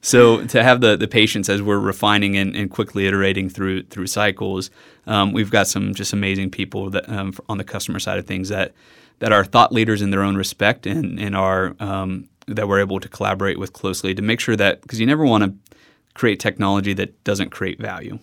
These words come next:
right? And we're very much focused on creating value for,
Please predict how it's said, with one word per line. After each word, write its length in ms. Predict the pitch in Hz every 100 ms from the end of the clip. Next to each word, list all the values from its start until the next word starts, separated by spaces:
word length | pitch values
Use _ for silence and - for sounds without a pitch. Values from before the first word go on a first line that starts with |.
| _ _ -
right? 280 | 95 87
And 340 | - 101 98 95
we're 120 | 98
very 180 | 101 101
much 160 | 98
focused 340 | - 98 104 101
on 120 | 95
creating 320 | 101 98 98
value 360 | 101 98 101 98
for, 400 | - 101 98